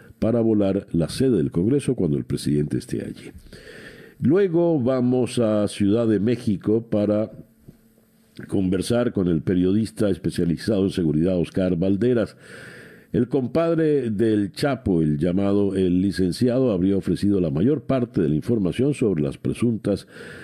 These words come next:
conspiraciones criminales de la señora Emma Coronel, le han bajado la pena al llamado licenciado, que era la mano derecha del Chapo Guzmán,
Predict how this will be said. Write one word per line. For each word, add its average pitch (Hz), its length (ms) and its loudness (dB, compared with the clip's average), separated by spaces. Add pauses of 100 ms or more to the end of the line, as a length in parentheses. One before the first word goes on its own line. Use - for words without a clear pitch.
(140)
conspiraciones 85 720 0
criminales 85 760 -2 (340)
de 82 160 0
la 90 120 0
señora 80 440 0
Emma 78 600 -2
Coronel, 87 760 0 (720)
le 71 240 0
han 87 140 0
bajado 90 420 0
la 76 200 -2
pena 90 360 0
al 60 540 -4
llamado 71 400 0
licenciado, 78 680 0
que - 140 -4
era 80 160 0
la 65 140 0
mano 85 300 0
derecha 98 440 -2
del 113 180 -4
Chapo - 380 -4
Guzmán, 113 540 -2